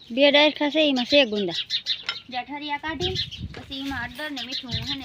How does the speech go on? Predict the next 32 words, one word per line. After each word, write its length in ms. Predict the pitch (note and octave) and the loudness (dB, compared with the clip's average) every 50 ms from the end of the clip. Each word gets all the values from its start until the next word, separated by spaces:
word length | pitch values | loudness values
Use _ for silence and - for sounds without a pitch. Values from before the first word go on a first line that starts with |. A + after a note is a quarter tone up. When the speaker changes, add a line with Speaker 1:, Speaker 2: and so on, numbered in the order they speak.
| A3+ - | -10 -10
Speaker 2:
ભેળવી. 300 | A3 A3+ G#3+ G3 E3+ - - - - - - - - - - - - - - - - - - - - - - - - - | -10 -10 -12 -12 -14 -18 -20 -20 -20 -12 -6 -4 -2 0 0 0 0 0 -2 -4 -2 -4 -4 -4 -4 -6 -6 -8 -12 -12
અને 200 | - G#3 A3+ A3+ | -12 -10 -10 -10
કેરી 340 | A#3 - D4+ F4+ F4 E4+ F4 | -8 -2 0 0 0 0 0
આપણે 220 | E4 - - E4+ | -2 -2 -2 -2
આગળ 160 | D#4+ D#4 C#4+ G#3 | -4 -2 -2 -4
જાજી 300 | - - D#4 - D4 D4+ | -4 -2 -2 -4 -4 -4
છે 240 | - E4 D#4+ D#4+ | -6 -4 -4 -4
ને 80 | C#4 B3 | -4 -6
એટલીક 340 | A#3+ C4 C4 C4 A#3+ A3 - | -6 -8 -10 -12 -12 -12 -14
જ 40 | A#3 | -12
છે, 220 | - - - - - - - - - - - - - - - - - - - - - - - - - - - - | -10 -10 -8 -6 -6 -6 -2 -2 -2 -2 -2 -6 -6 -4 -6 -8 -8 -8 -8 -4 0 2 2 4 2 0 0 0
એમાં 200 | C#4 C#4+ C4 B3+ | -2 -2 -2 -2
રોડાવવાનું 560 | C4+ C#4+ D4 C#4+ C4 A#3+ G#3+ G3+ G3+ - - | -2 -2 -2 -2 -2 -4 -4 -2 0 0 2
છે. 300 | - - A#3 - - - - - - - - | 2 0 0 -4 -6 -8 -18 -14 -12 -10 -6
કિલો 200 | C#4+ D4 D#4 D4+ | -4 -2 -2 -2
એકના 280 | D4 D4+ D4 C#4 C4+ | -2 -2 -2 -2 -4
છે 80 | D4 D4+ | -2 -2
એટલે 200 | D4 - B3 A#3+ | -6 -6 -4 -4
વાંધો 240 | B3+ C#4+ C4+ C4+ C4 | -4 -2 -2 -2 -2
ના 180 | C#4 E4 E4+ | -2 -2 -2
આવે. 100 | D#4+ C4+ A#3+ | -2 -2 -4
પછી 240 | - A3 - - - | -6 -12 -12 -8 -4
જાજા 260 | - - A#4 A4+ D4 | 0 0 0 2 2
કર્યું 380 | C#4+ C#4+ D4 - - F#4+ G4+ - | 2 2 2 2 4 4 4 4
ને 80 | - - - - - - - - - - | 4 4 2 -2 -4 -8 -10 -8 -8 -8
તો 60 | - | -6
એમાં 200 | B3+ C4+ C#4 C4+ | -6 -6 -6 -6
પછી 240 | C4+ C4+ - - C4 | -6 -4 -4 -4 -2
લઈ 120 | C4+ D4 | -2 -4
લેવું 260 | C#4 F3+ - - - | -4 -4 -6 -6 -8
બીજી 180 | - G3+ F#3 - | -10 -10 -12 -16
કેરી. 340 | - - G#3+ G3+ - - | -14 -12 -12 -10 -10 -10